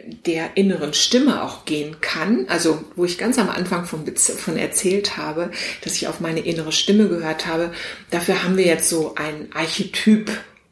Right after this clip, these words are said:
uns ausgedacht. Äh, wenn ich immer uns sage,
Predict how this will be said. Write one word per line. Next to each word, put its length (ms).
uns 240
ausgedacht. 840
Äh, 220
wenn 100
ich 120
immer 260
uns 340
sage, 440